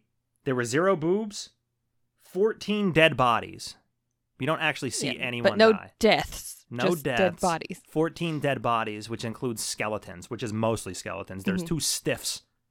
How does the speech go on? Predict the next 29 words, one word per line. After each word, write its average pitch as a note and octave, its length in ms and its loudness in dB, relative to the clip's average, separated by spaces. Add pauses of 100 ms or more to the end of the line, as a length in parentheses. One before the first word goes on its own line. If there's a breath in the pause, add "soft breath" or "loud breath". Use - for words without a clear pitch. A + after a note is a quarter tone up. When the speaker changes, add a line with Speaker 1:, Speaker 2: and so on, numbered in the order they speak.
(1120)
Speaker 1:
that G#2+ 80 -12
you G#2+ 80 -10
also G#2 300 -10
see. F#2 320 -18 (200)
No D#3 140 2
jump C#3 220 -4
scares. B2+ 500 -6 (1120)
So A3+ 100 -8
Speaker 2:
What A3+ 100 2
Speaker 1:
that C4 60 -2
Speaker 2:
did F#4 120 -2
they F4 120 2
call E4 240 4
the E4 80 -8
treasure? D#4+ 400 0
They B3 160 0
were, C4 100 -4
they B3 140 -4
didn't A3 220 -4
call F#3+ 160 -2
it F3 80 -8
treasure. F3+ 180 0
Speaker 1:
They F#3 100 4
called D#3 160 6
it C#3 80 0
rich C3+ 320 0
stuff. A2+ 300 -6
Speaker 2:
Rich E3+ 160 -8
stuff. - 300 -16